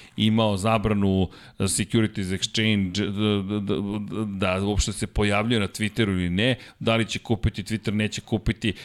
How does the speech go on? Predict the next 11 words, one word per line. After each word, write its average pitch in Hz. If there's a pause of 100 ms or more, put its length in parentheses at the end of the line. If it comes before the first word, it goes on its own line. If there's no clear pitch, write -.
šta -
će -
biti 107
sa 101
SpaceX-om, 110
šta -
je 113
sa-, - (480)
Elon 92
Ma-, 113
Elon, 120